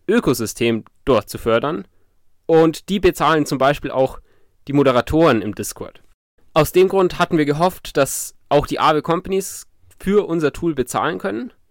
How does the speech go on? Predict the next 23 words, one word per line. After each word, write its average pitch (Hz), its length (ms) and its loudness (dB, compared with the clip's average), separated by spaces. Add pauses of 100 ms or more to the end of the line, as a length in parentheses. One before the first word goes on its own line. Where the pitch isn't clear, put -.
(360)
Aber 156 500 2 (600)
das 165 260 -2
haben 151 220 0
wir 143 280 0
länger 165 440 0
versucht 165 540 -6
und 135 200 -2
sind 151 200 -4
da 127 180 0 (200)
nie 180 640 -2 (560)
auf 143 440 0
<laughs> - 40 -8
erfolgreiche 160 680 0
Antworten 131 400 0
gestoßen. 131 520 -4 (540)
Also 127 220 0
da 139 200 0
wurden 143 200 -2
wir 131 80 -4
tatsächlich 135 640 -6 (180)
immer 147 220 0
nur 123 200 0
weitergeleitet, 123 840 -4